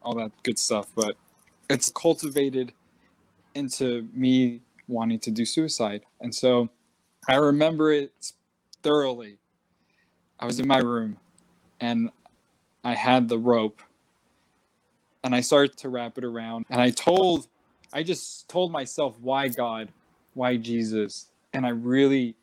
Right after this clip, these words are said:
just, that was, like, the last words I was gonna say before I go. And in a flash,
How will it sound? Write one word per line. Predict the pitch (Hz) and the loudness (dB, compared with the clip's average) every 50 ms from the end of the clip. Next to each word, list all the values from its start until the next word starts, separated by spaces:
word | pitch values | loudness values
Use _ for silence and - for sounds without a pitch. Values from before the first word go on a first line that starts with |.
| _ _ | _ _
just, | - 117 104 - - - | -14 -12 -12 -8 -2 2
that | 131 131 | 2 4
was, | 131 127 120 | 4 2 0
like, | 120 113 - | -2 -6 -6
the | 127 123 | -8 -8
last | 117 120 117 117 113 - - | -6 -6 -6 -6 -8 -10 -10
words | 123 123 120 117 107 117 | -8 -8 -8 -8 -8 -8
I | 110 | -8
was | 107 110 107 | -8 -10 -10
gonna | 107 117 113 110 107 107 - _ _ _ _ _ _ _ _ _ - | -10 -10 -10 -8 -10 -10 -14 _ _ _ _ _ _ _ _ _ -6
say | - - - 135 127 127 120 113 107 | -2 0 2 4 4 4 2 -2 -6
before | - - - - 110 107 | -12 -16 -10 -6 -4 -4
I | 107 104 | -4 -4
go. | 104 117 117 123 117 110 110 - - - _ _ _ _ _ _ _ _ _ _ _ _ - - - _ _ _ _ _ _ _ _ _ _ _ _ _ _ _ _ _ | -4 -4 -2 -2 -2 -4 -6 -10 -18 -20 _ _ _ _ _ _ _ _ _ _ _ _ -20 -20 -20 _ _ _ _ _ _ _ _ _ _ _ _ _ _ _ _ _
And | 151 151 156 | 0 2 2
in | 165 180 175 | 2 2 2
a | - | 0
flash, | - - - 156 160 170 156 139 131 117 - - - - | 0 0 2 4 6 6 4 4 2 -2 -8 -16 -20 -20